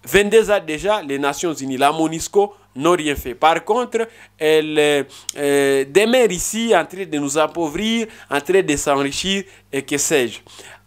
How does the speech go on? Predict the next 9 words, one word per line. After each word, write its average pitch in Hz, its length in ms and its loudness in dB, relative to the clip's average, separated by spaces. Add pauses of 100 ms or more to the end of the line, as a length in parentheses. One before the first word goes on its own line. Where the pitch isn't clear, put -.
Alors, 131 400 2 (720)
je, 143 320 0
je 160 180 0
pense 185 520 0 (340)
que, 151 480 2
euh, 147 280 0 (200)
au 180 140 4
niveau 202 380 4
sous-régional, 139 760 -4